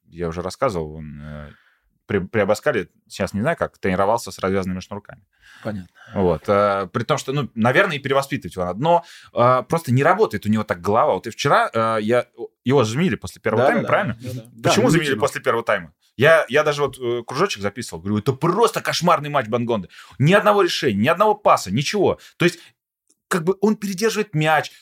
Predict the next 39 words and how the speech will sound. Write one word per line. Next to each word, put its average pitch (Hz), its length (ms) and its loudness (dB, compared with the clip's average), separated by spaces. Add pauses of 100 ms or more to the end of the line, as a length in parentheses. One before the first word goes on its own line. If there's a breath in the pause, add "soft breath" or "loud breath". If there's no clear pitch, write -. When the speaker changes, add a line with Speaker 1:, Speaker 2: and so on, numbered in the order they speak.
Speaker 1:
вот 151 260 -2
стоит 196 340 0
справа 190 220 0
Денисов, 165 320 -4
забега-, 120 360 -2
за-, 123 240 -8
за-, 127 340 -2
забегает, 131 460 0
да, 131 100 2
который 117 300 -4
там 110 120 0
вчера, 123 360 2
ну, 127 200 -6 (200)
шикарный 135 420 2
матч 110 220 0
провел. 135 280 4
Speaker 2:
Он, 135 200 -8
да, 120 260 0 (240)
там 117 100 -4
постоянно. 123 440 -2
Speaker 1:
Да, 160 240 6
он, 147 240 0
он 160 160 -6
просто, - 320 -4
он 170 120 0
из 160 120 -6
Ц 165 100 -4
С - 80 -8
К, 170 140 0
так, - 180 -4
ну, 175 140 -2 (200)
в, 170 60 -6
в - 140 -16
принципе, - 380 -2 (340 soft breath)
парень 151 240 4
старается, 143 520 2
бегает, 113 400 -4
бороздит 135 320 0
бровку. 117 260 -4